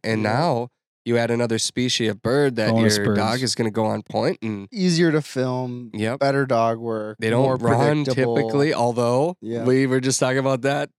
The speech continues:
Speaker 1: You know, you and I were
Speaker 2: Mm-hmm.
Speaker 1: uh, working with our dogs, and we've, we found about seventy woodcock one day last fall on, you know, the run with our dogs, and they were just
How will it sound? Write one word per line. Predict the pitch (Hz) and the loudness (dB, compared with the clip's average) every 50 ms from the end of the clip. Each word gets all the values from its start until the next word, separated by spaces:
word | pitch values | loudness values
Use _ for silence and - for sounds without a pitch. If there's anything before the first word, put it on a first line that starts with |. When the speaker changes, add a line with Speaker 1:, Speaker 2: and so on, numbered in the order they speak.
| _ _ | _ _
Speaker 1:
You | 143 135 131 | -2 0 0
know, | 131 131 131 135 123 76 87 | 2 2 0 0 -2 -4 -2
you | 127 123 131 135 | 0 2 2 2
and | 131 131 | 2 2
I | 135 139 139 135 127 - - | 0 0 0 0 -2 -4 -6
were | - 120 127 127 123 120 123 123 | -2 0 0 2 2 0 -2 -6
Speaker 2:
Mm-hmm. | 120 117 113 113 120 117 120 127 127 - _ _ | -8 -10 -12 -12 -12 -14 -14 -16 -18 -20 _ _
Speaker 1:
uh, | - 113 110 110 110 107 107 107 - _ _ | -4 -2 0 0 -2 -2 -4 -6 -10 _ _
working | - 117 127 127 - 143 131 | -2 -2 0 0 0 0 0
with | 127 123 131 | 0 0 -2
our | 117 110 | -4 -2
dogs, | 104 110 107 117 127 135 135 139 139 120 117 | -2 -4 -4 -2 -2 -4 -4 -4 -4 -2 -2
and | 110 107 107 104 110 - - _ _ _ 98 | -2 -2 -4 -8 -10 -14 -18 _ _ _ -18
we've, | 107 107 113 - _ _ _ _ _ - | -18 -18 -18 -20 _ _ _ _ _ -6
we | 107 110 | -6 -6
found | - - 123 117 113 113 113 113 110 104 | -2 -2 0 0 0 0 -2 -4 -6 -6
about | 104 110 110 107 - | -4 -4 -4 -4 -4
seventy | - - - - 110 110 113 120 120 113 117 113 113 113 113 113 | -2 -2 -2 0 -2 0 0 -2 -2 -2 -2 -2 -2 -2 -4 -6
woodcock | 110 110 113 117 120 - 113 101 110 110 - _ _ _ _ _ _ _ _ _ - | -6 -6 -8 -8 -6 -8 -8 -8 -8 -12 -14 _ _ _ _ _ _ _ _ _ -4
one | 104 107 110 107 | -2 -2 0 0
day | 107 107 110 110 | -2 -2 -2 -2
last | 113 110 110 110 107 - - - | -2 -2 -4 -2 -4 -6 -4 -4
fall | 107 107 104 107 139 160 151 - _ _ _ _ | -4 -2 -2 -2 -4 -8 -10 -16 _ _ _ _
on, | - 104 101 101 98 101 104 104 107 104 - _ _ | -6 -4 -2 -2 -2 -2 -4 -6 -10 -14 -18 _ _
you | - 107 104 | -8 -4 -2
know, | 104 104 101 | -2 -2 -2
the | 104 101 | -2 -2
run | 104 104 107 113 | -2 -2 0 -2
with | 117 107 - | -2 -2 -2
our | 107 101 | -2 -2
dogs, | 101 101 104 104 120 135 127 - | -2 -4 -4 -4 -4 -4 -2 -2
and | 110 107 104 | -2 0 0
they | 107 107 | 0 0
were | 104 104 98 | 0 0 -2
just | - 104 - - | -4 -8 -10 -10